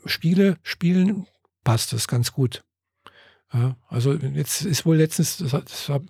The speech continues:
ich mir auch mal angucken, hier Assassin's Creed eben in V R rausgekommen, irgendwie eine Assassin's, Assassin's Creed, äh, Variante.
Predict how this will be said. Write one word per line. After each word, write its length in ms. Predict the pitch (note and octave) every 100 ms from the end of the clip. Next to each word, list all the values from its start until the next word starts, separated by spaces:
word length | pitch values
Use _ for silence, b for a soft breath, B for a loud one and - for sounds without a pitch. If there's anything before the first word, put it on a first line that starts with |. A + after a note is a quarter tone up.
| D#3
ich 120 | C#3
mir 80 | C#3
auch 100 | C#3
mal 220 | E3+ F3+
angucken, 460 | E3+ C#3 F#3+ F3+ D#3+ B B B B
hier 380 | - D3+ D3+ F#3+
Assassin's 520 | A#2+ D3 - C3 -
Creed 340 | - E3 - A3+
eben 240 | F#3+ F#3
in 140 | E3
V 200 | D3+ D#3
R 140 | D#3+ F3+
rausgekommen, 760 | E3+ F#3 F#3+ - F#3 F#3 F#3+ F3+
irgendwie 380 | F3 E3+ E3 E3+
eine 180 | D#3+
Assassin's, 380 | F3+ C#3 D3+ C3+ - - -
Assassin's 440 | A#2+ D3+ - C3+
Creed, 300 | - D#3 - - -
äh, 100 | E3+ - -
Variante. 640 | E3+ F3+ F3+ F#3 F#3 G3+